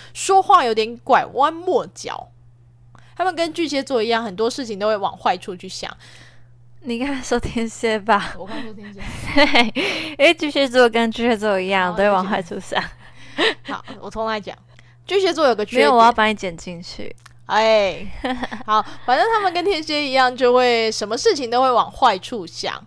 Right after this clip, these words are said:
Speaker 1: 但天蝎的话，他是比较阴沉沉的那种自己想。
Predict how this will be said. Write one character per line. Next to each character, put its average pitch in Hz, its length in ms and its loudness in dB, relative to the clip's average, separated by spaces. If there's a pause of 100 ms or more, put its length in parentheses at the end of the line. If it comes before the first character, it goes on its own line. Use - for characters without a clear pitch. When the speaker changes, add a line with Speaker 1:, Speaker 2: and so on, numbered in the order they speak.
(540)
Speaker 1:
但 381 240 4
天 330 260 -8
蝎 302 220 -6
的 269 160 2
话， 277 200 2
他 262 140 -2
是 254 420 -6 (140)
比 202 80 -16
较 247 200 0
阴 262 180 -12
沉 214 240 -6
沉 220 120 -4
的 175 140 -6
那 202 80 -12
种 175 160 -12
自 196 140 -12
己 175 100 -12
想。 - 240 -10